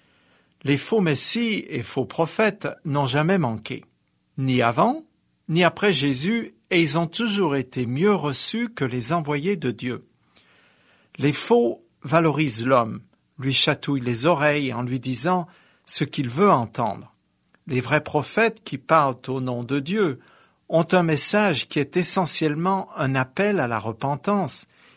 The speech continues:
et donc fort désagréable pour l'orgueil humain. C'est pour cela que les religieux rejettent le Christ, le représentant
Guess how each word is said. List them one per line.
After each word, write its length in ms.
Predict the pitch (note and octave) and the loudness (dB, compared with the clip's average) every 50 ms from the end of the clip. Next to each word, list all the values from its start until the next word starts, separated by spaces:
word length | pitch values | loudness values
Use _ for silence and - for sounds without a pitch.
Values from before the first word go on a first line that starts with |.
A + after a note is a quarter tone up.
| _ _ | _ _
et 140 | - E3 F#3 | 0 2 4
donc 400 | D#3+ G3 A3+ A#3+ A#3 G#3+ G#3 - | 6 6 4 4 4 0 -2 -4
fort 420 | - - - - - A3+ A#3 A3 G3 | -8 -12 -4 2 4 4 4 4 2
désagréable 920 | E3 E3+ D#3+ C3+ D3 C#3+ A#2 C3 C#3 D3+ D#3+ F3 G3 G#3 G#3 F#3 F#3 F3 | 0 0 0 2 0 0 0 0 0 0 2 2 2 2 0 -2 -4 -8
pour 240 | C3+ - - C#3 C3+ | -8 -6 -2 0 2
l'orgueil 460 | C3+ C#3+ C#3 C#3 D3 F#3 G3 F#3 D#3 | 2 2 0 0 -2 -2 0 0 0
humain. 320 | B2+ A#2+ G#2+ G#2 G2 F#2 F#2 _ _ _ _ _ _ _ - _ _ _ _ _ | -2 -2 -4 -6 -8 -8 -12 _ _ _ _ _ _ _ -20 _ _ _ _ _
C'est 300 | - - - - C#3 - | -2 0 2 2 0 0
pour 180 | - C3 A#2 - | -2 -4 -2 -2
cela 460 | - - - F#3+ F#3+ A3 B3 C4 G3+ | 0 0 2 2 4 4 4 2 2
que 160 | - - C#3+ | -2 -2 -2
les 180 | C3+ B2 B2+ A#2+ | -2 0 -2 -2
religieux 640 | A2 B2 B2+ A#2+ C3 D3+ D3 D3 F3 G#3+ A#3 G#3+ F3 | 0 0 0 0 0 -2 -2 -2 0 2 2 2 2
rejettent 720 | C#3+ - C#3 C#3+ C#3+ B2+ A#2+ B2 F3 A3+ A#3 A3+ - - | 2 0 0 0 0 0 -2 0 0 0 0 -2 -4 -4
le 120 | B2+ B2+ B2+ | -4 -4 -4
Christ, 540 | - - - A#3+ A#3 - - - - - _ _ _ _ _ _ _ - | -4 -4 -2 -2 0 0 -2 -2 -4 -6 _ _ _ _ _ _ _ -6
le 160 | - C#3 B2 | -4 -2 -2
représentant 1000 | A2+ - F#3 F#3+ F#3+ - - C#3 B2 B2+ B2+ A#2+ A#2 - - E3 F3+ F#3+ G3+ G#3 | 0 0 0 -2 -2 -2 -4 -2 -2 -2 -4 -6 -6 -2 0 2 2 2 0 -4